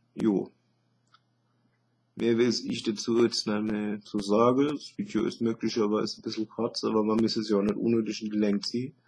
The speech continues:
weil mehr gibt's dazu nicht zu sagen. Bildet euch eure Meinung.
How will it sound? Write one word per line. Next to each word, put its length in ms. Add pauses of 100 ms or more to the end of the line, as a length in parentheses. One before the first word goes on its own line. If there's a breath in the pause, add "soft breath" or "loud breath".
(680)
weil 360 (120)
mehr 200
gibt's 280
dazu 280
nicht 200
zu 100
sagen. 420 (160)
Bildet 360
euch 420
eure 300
Meinung. 380